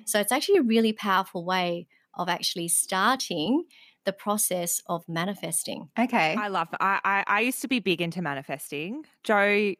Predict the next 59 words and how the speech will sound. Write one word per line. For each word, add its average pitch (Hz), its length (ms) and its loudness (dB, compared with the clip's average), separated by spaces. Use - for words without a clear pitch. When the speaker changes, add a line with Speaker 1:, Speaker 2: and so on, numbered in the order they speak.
Speaker 3:
how 240 160 0
do 285 80 0
you 262 160 -2
manifest? 196 540 -2
Speaker 2:
I 208 160 4
just 214 160 0
write 208 200 2
things 185 240 -2
down. 156 480 -2
Speaker 3:
Okay. 165 540 -6
And 220 160 2
you're 285 220 6
not, 302 260 2
you 247 240 2
haven't 285 300 -2
been, 226 180 -2
you 220 160 -2
haven't 254 240 0
done, 208 160 0
like, 190 160 -4
The 196 80 -8
Secret 165 720 -2
or, 208 80 4
Speaker 2:
No, 214 160 6
Speaker 3:
like, 240 180 4
any 165 200 0
of - 60 -8
Speaker 2:
so 220 80 0
I 202 100 6
Speaker 3:
those 220 100 4
Speaker 2:
didn't 254 160 -2
even 277 160 -4
Speaker 3:
things? 262 60 -2
Speaker 2:
know 190 180 0
about 202 240 2
it, 170 80 -6
and 214 80 2
I 208 100 4
still 220 260 -2
haven't, 240 360 -2
I 214 180 -4
still 220 200 -4
haven't 226 220 -4
watched - 260 -4
it 208 60 -4
or 180 120 -4
read 165 200 -4
it 160 180 -4
or 156 300 -6
whatever 170 360 0
I 165 60 4
need 165 220 -2
to 180 80 -6
do. 160 400 0
Speaker 3:
Yeah. 214 440 4
So 247 260 4
Speaker 2:
<laughs> - 20 2
Speaker 3:
I, 254 560 4
um, 196 320 -2